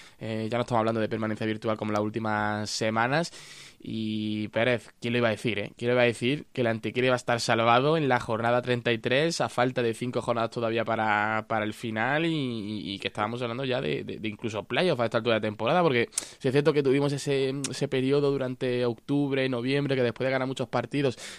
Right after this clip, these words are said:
el Antequera se mete en el playoff, pero claro, no es lo mismo verte en el playoff en aquel entonces, ¿no? Cuando queda todavía más de media temporada, a verte ahora cerquita, ¿no? En, en esta altura, que veremos ya después si se consigue o no. Lo más seguro, siendo realistas, que no, por, por todo lo que,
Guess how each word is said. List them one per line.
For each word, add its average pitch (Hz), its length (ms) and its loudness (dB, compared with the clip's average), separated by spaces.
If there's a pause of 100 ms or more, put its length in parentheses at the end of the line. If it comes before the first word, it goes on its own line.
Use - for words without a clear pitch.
el 120 100 -2
Antequera 117 360 -2
se 135 100 -2
mete 127 160 -2
en 123 60 0
el 120 120 -2
playoff, 151 220 2
pero 139 120 2
claro, 131 180 0
no 127 80 -2
es 139 40 0
lo 151 100 4
mismo 160 280 0 (320)
verte 139 220 4
en 151 60 4
el 147 100 0
playoff 151 180 4
en 123 80 2
aquel 123 200 2
entonces, 147 440 2
¿no? 143 220 2
Cuando 131 240 0
queda 135 160 4
todavía 143 720 6
más 143 220 4
de 143 120 2
media 139 180 2
temporada, 143 640 4 (240)
a 104 140 -6
verte 107 260 0
ahora 127 240 6
cerquita, 123 560 -2
¿no? 139 320 -2
En, 117 240 -6
en 113 100 -4
esta 123 200 0
altura, 147 300 2
que 117 140 -2
veremos 123 320 2
ya 135 80 2
después 127 240 0
si 120 60 -4
se 123 80 0
consigue 110 320 -2
o 104 60 -2
no. 131 260 2
Lo 107 80 -8
más 120 140 -2
seguro, 131 500 0
siendo 120 260 -2
realistas, 120 400 -2
que - 140 -6
no, 135 300 -2
por, 120 200 -14
por 117 200 -6
todo 120 200 0
lo 120 120 0
que, 123 580 2